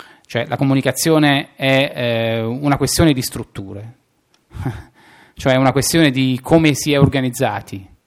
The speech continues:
per fare quello che si vuole fare, sapendo che cosa si vuole fare ovviamente. Ma quando lo si sa, bisogna organizzarsi bene, strutturarsi, perché quando ci diamo forma riusciamo a camminare. È come se fossimo un'auto,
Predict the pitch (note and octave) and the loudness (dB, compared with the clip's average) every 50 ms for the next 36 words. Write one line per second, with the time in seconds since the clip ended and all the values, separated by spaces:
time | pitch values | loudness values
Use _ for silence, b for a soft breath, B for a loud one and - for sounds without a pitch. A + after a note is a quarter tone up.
0 | _ _ _ _ _ _ _ _ _ _ _ _ _ _ _ _ - C3+ - - | _ _ _ _ _ _ _ _ _ _ _ _ _ _ _ _ -6 -2 -2 2
1 | - C#3+ C3+ C3+ C3 - - C#3 C3+ C3 C3 A#2+ - A#2+ - - A#2 A#2 C#3 D3 | 4 4 6 6 4 4 4 2 4 4 2 0 0 -6 -8 -8 -6 0 0 0
2 | A#2+ G#2+ G#2+ - - F#2+ F#2 F#2 F#2 F#2+ F2+ F2 - _ _ _ _ _ _ _ | 0 0 -4 -6 -6 -6 -10 -10 -12 -14 -16 -18 -20 _ _ _ _ _ _ _
3 | _ _ _ _ _ _ _ _ _ - - G#2+ G#2+ A2+ A2 G#2+ G2+ - G#2+ - | _ _ _ _ _ _ _ _ _ -10 -10 -8 -6 -6 -6 -6 -8 -12 -6 -6
4 | G#2+ G2+ G2 - F#2+ F#2+ G2 F#2 - A#2+ G2 F#2+ G2 - G2+ G2 F#2+ F#2+ F#2+ - | -6 -6 -6 -10 -10 -10 -10 -6 -6 -6 -6 -6 -12 -16 -16 -16 -16 -16 -18 -20
5 | - b b b b b b - - C3+ D3 D3+ D#3+ D#3 C#3+ - D#3 - - D3 | -20 b b b b b b -4 0 0 2 4 4 4 4 2 -2 -2 -2 -2
6 | A2+ A2+ A#2+ C#3+ D3 B B B B B B - B2+ D3 C#3+ D3 D3+ D#3 D3+ D3+ | 0 2 0 0 -2 B B B B B B -6 -2 0 2 4 4 4 4 4
7 | - - D#3 C#3 B2+ C#3+ C#3+ D3+ C#3+ - E3+ E3 - - - C3+ A#2 A2 G#2 G2 | 2 0 -2 0 0 2 2 2 2 4 2 2 2 0 -4 -6 -6 -6 -8 -8
8 | G2 G2 G2+ G2+ A2 - - - _ _ _ _ _ _ - - - - C3 B2+ | -6 -8 -8 -10 -10 -12 -18 -20 _ _ _ _ _ _ -20 -12 -6 -4 -4 -4
9 | - - C#3 D3 C#3+ A#2+ G2+ - - - - - G2+ G2+ - - A#2 - - B2+ | 2 2 4 4 4 2 2 -4 -8 -10 -10 -12 -12 -14 -12 -12 -12 -8 -6 -6
10 | B2 B2+ - - B2+ - - C3 C3 C3 B2+ - - C3 C#3+ C3 C#3 C3+ - - | -6 -6 -8 -12 -14 -4 -4 -2 -2 -2 -2 -4 -4 -2 -2 0 0 0 2 4
11 | D#3 C#3+ C3+ C#3 C#3 C#3+ D3+ D#3 - B B B B B B - B2+ A2+ - - | 4 4 4 4 2 2 2 0 0 B B B B B B -10 -8 -6 -2 -2
12 | B2 G#2+ A2 A2+ B2 A#2+ A2 - B2 A2 G#2+ G#2+ G#2+ A2+ A2 G#2 F#2+ G2 G2+ G#2 | -2 -2 0 -2 -2 -2 -2 -4 -6 -6 -6 -6 -6 -6 -6 -6 -8 -10 -12 -18
13 | _ _ _ - C3 A#2+ A#2 A#2+ - B2+ A#2+ - C3 B2+ B2 B2 B2+ B2 A#2+ B2 | _ _ _ -8 -8 -6 -6 -6 -6 -6 -6 -4 -2 -2 0 0 0 0 0 -2
14 | C3 B2 A2+ A2 A2+ A2 - A2 G2+ - | -2 -2 -2 -2 -2 -2 -4 -6 -8 -8